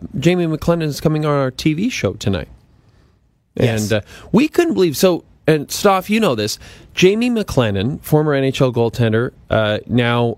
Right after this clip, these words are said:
Speaker 1: a co-host of Overdrive, super successful T S N radio show here in Toronto with, uh, Jeff O'Neill, who we had on,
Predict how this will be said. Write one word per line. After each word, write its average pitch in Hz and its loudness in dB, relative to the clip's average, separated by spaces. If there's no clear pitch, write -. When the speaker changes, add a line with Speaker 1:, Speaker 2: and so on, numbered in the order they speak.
Speaker 1:
a - -8
co-host 113 0
of 101 2
Overdrive, 101 0
super - 0
successful 110 -2
T - -2
S 107 -4
N 104 0
radio 101 0
show 101 -2
here 95 -2
in 92 -6
Toronto 90 -4
with, 107 -2
uh, 98 0
Jeff 98 -4
O'Neill, 135 -2
who 117 -2
we 101 -2
had 98 -2
on, 95 -4